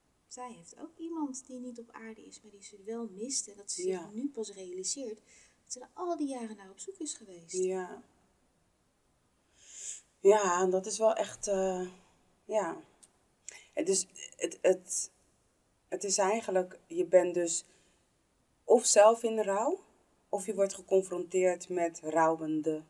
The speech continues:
Speaker 2: om je heen.
Speaker 1: Ja, of je mag iemand begeleiden met rouw. Kijk,
Speaker 2: Ja.
Speaker 1: weet je, je hoeft niet een rouwcounselor te zijn.
Speaker 2: Mm-mm.
Speaker 1: Echt niet. Je kan gewoon een vriendin, familielid of wat dan
Speaker 2: Mm.
Speaker 1: ook zijn. En vaak is het als je gewoon naar de persoon luistert.
Speaker 2: Luistert, ja.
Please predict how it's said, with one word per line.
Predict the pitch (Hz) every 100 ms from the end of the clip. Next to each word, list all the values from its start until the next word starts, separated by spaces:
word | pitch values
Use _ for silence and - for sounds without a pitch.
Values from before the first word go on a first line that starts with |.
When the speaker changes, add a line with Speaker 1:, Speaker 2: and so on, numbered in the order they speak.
| _
Speaker 2:
om | 175 160
je | 156
heen. | 147 131 135 127 131 -
Speaker 1:
Ja, | 240 226 -
of | - -
je |
mag | 233
iemand | 233 220 180
begeleiden | 175 175 185 226
met | 175 -
rouw. | 170 165 -
Kijk, | -
Speaker 2:
Ja. | 349
Speaker 1:
weet | 285
je, | 285
je | 247
hoeft | 262
niet | 302 262
een | 214
rouwcounselor | 180 202 180 165 - 165
te | 165
zijn. | 165 151 147 -
Speaker 2:
Mm-mm. | - 240 165 156 151 -
Speaker 1:
Echt | 208 214
niet. | 160
Je | -
kan | - 233
gewoon | - 254 269
een | 233
vriendin, | - 202 208 233
familielid | 226 202 202 196 202
of | 196
wat | 185 254
dan | 254
Speaker 2:
Mm. | 175
Speaker 1:
ook | 165
zijn. | 165 180 175 - - _
En | -
vaak | 240 254
is | 240
het | 226 -
als | 208 -
je | 208
gewoon | - 180 190 220 226 226 -
naar | 202
de | 202 196
persoon | 180 170 190 180 180 175 175
luistert. | 160 151 151 151 - 170
Speaker 2:
Luistert, | 165 160 - 165 160 - -
ja. | - 190 170